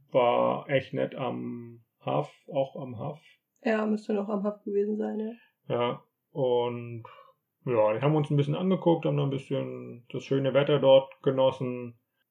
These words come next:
Speaker 1: haben uns da ein bisschen umgeguckt und sind dann Richtung nächste Grenze gefahren.
Speaker 2: Uh.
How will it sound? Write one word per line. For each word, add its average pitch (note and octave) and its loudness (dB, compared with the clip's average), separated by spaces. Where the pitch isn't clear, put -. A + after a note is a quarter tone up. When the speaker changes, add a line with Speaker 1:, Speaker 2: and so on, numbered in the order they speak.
Speaker 1:
haben B2+ 0
uns A#2 -6
da C3 4
ein A#2+ 4
bisschen B2 -2
umgeguckt D3 0
und B2+ -6
sind B2 -4
dann B2+ -4
Richtung C3+ -2
nächste C3 -2
Grenze E3 0
gefahren. G#2+ -10
Speaker 2:
Uh. G#4 4